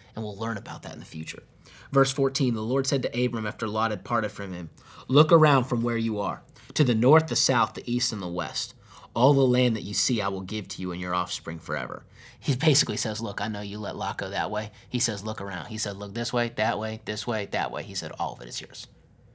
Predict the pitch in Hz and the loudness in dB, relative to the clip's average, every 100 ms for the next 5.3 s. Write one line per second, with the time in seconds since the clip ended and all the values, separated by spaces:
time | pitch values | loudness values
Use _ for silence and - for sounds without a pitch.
0 | _ - - - - - 107 92 - - | _ -20 -20 -20 -10 -6 -4 -4 -6 -8
1 | 55 - - - 117 104 87 76 82 64 | -10 -12 -16 -8 -6 -4 -6 -8 -10 -12
2 | - 50 - _ - - - - - 117 | -12 -16 -20 _ -20 -20 -20 -20 -12 -8
3 | 113 110 104 92 90 92 98 90 - 73 | -6 -6 -8 -8 -10 -10 -10 -12 -12 -14
4 | - - _ - 110 107 107 95 - 78 | -14 -18 _ -12 -8 -6 -8 -8 -10 -10
5 | - - - | -12 -12 -14